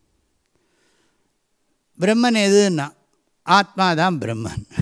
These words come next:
அது நெ-, அது, அதோட லட்சணம் என்னன்னா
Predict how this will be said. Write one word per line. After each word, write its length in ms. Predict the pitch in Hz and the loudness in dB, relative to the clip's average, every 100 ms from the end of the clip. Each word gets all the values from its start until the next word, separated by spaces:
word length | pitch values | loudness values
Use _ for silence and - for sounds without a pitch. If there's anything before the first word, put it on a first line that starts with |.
| - _ _ _ _ _ _ _ _ _ _ _ _ _ _ | -8 _ _ _ _ _ _ _ _ _ _ _ _ _ _
அது 240 | 196 220 | -2 -2
நெ-, 200 | 202 202 | 0 -2
அது, 240 | 175 190 196 | 0 2 2
அதோட 280 | 190 196 185 | 2 2 2
லட்சணம் 400 | 185 - 220 190 | 0 0 -2 0
என்னன்னா 580 | 175 175 170 139 120 | 0 0 2 0 -4